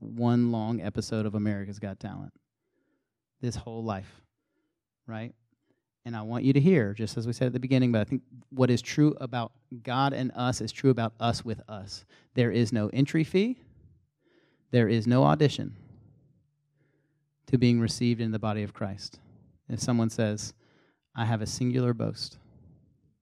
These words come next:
it's the cross of Jesus Christ, Jesus Christ and him crucified. Through him, I've been crucified to the world, and the world's been crucified to me. And if you go daily, "Prove it."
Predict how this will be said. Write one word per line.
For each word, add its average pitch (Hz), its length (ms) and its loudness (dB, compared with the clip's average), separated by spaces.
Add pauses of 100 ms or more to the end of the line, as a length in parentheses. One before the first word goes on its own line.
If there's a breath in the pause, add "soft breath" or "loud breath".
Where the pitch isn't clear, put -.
(420)
it's 110 120 -12
the - 120 -12
cross 110 360 -2
of 107 60 -14
Jesus 104 300 -10
Christ, 104 400 -12 (120)
Jesus 120 280 4
Christ 117 280 -2
and 110 80 -6
him 110 80 -6
crucified. 110 500 -10 (1040)
Through 123 160 4
him, 117 420 -6 (600)
I've 120 100 -8
been 110 100 -6
crucified 123 400 2
to 117 40 -4
the 110 80 -8
world, 110 300 -2 (1300)
and 117 100 -4
the 113 40 0
world's 113 200 2
been 113 100 -8
crucified 107 340 -8
to 101 60 -12
me. 101 140 -14 (1500)
And 107 120 0
if 104 140 -4
you 175 160 6
go 104 460 2 (1160 soft breath)
daily, 104 520 -2 (600)
"Prove 277 260 12
it." 170 180 6